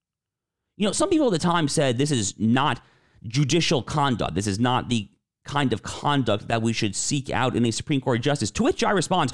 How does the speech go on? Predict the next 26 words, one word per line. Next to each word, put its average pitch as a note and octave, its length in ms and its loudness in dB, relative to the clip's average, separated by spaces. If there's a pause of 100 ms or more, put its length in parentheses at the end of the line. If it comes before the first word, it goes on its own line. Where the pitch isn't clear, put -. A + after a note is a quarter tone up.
(160)
what - 280 0
man D3 380 0
in D#3+ 160 -2
that F3+ 160 0
situation C3+ 600 0
would A2+ 160 0
not A2 460 0 (180)
act - 280 -8
like C2 220 -6
that? - 240 -8 (1080)
So, E3 240 -2 (400)
same G4 240 0
thing C4 200 2
for F#3 100 0
Donald C3 300 0
Trump. D2 240 -2
So C#3+ 80 2
I, D#3+ 320 0
I, - 100 -2
I - 60 0
refuse B3 680 0 (300)
to C3+ 100 2
countenance D#3 440 0
the A#2+ 40 -6
possibility A2 880 2
that G2+ 340 0